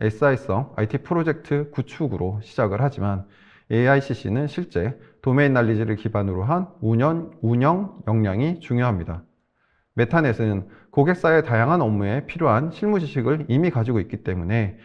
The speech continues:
이를 데이터로 풀어낼 수 있고 에이아이씨씨를 완성도를 높일 수 있는 중요한 역량을 보유했다는 것이 가장 큰 장점입니다.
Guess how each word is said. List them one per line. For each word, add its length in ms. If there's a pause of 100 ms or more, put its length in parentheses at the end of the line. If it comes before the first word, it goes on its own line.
(160)
이를 260
데이터로 480
풀어낼 320
수 160
있고 400 (200)
에이아이씨씨를 880
완성도를 760 (180)
높일 280
수 180
있는 360 (240)
중요한 360
역량을 600
보유했다는 600
것이 200
가장 300
큰 320
장점입니다. 760